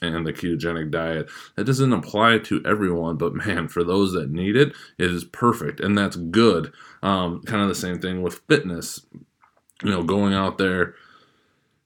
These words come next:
and looking at the different things that, depending on your goals and what you're trying to do, there might be certain things that fit for you, but there might be certain other things that might not fit for you. And we have to be okay with the fact that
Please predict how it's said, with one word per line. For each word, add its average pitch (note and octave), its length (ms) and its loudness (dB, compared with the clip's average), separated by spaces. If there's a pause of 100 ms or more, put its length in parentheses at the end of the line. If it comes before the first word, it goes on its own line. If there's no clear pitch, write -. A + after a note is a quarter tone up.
(140)
and G2 220 6
looking G#2 320 4
at G2 100 2
the F#2+ 80 -2
different F2+ 400 0
things G2 380 0
that, F2+ 160 0
depending A2 420 0
on G#2+ 120 2
your G2+ 120 2
goals F#2 440 2
and F2+ 80 -4
what F#2+ 120 -2
you're F#2 100 -2
trying F#2+ 280 -4
to D#2 80 -4
do, A2+ 240 2
there F#2+ 160 0
might F2 180 -4
be E2+ 100 -8
certain F2 380 -6
things E2 300 -8
that D2+ 160 -6
fit - 300 -4
for F2 180 -4
you, G#1+ 300 -8 (340)
but F2 140 -2
there F2+ 80 0
might F2+ 160 0
be F#2 100 0
certain F2 340 -4
other F2 200 -2
things F2 240 -6
that E2+ 120 -6
might F#2 360 -4
not E2 240 -6
fit E2+ 200 -4
for - 140 -10
you. D#2 180 -4
And D#2+ 200 -6
we F2 100 -6
have F#2 220 -4
to F#2+ 80 -8
be G2 200 2
okay F#2 460 -2
with F2+ 160 -2
the - 80 -10
fact E2 400 -10
that E2+ 260 -6